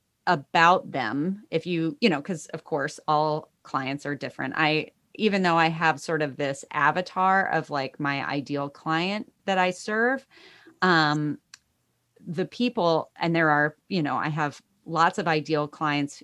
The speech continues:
in reality, and none of them exactly match that avatar, and none of them are exactly like the others. In fact, there's a pretty wide variety. But when I think about, like, what is the thread that kind of ties them all together?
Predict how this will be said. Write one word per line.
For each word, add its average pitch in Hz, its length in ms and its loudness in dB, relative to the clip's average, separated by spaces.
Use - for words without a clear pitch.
in 156 140 -2
reality, 165 640 0
and 165 200 0
none 247 180 6
of 247 140 2
them 170 200 2
exactly 165 500 0
match 151 300 -2
that 156 160 2
avatar, 147 440 2
and 185 180 -2
none 226 160 2
of 233 100 -2
them 220 180 2
are 202 120 2
exactly 170 480 -2
like 156 380 -2
the 160 160 -2
others. 202 400 -4
In 165 160 -4
fact, 156 300 0
there's 151 340 -4
a 165 60 -6
pretty 165 260 -4
wide 143 340 -2
variety. 165 460 -2
But 214 120 0
when 202 120 2
I 190 100 4
think 381 340 -2
about, 214 380 6
like, 160 220 2
what 196 360 2
is 247 180 4
the 196 100 -2
thread 165 500 -2
that 156 140 -4
kind 151 300 -2
of 147 120 -8
ties 147 420 -2
them 151 140 -4
all 139 180 -4
together? 135 600 -8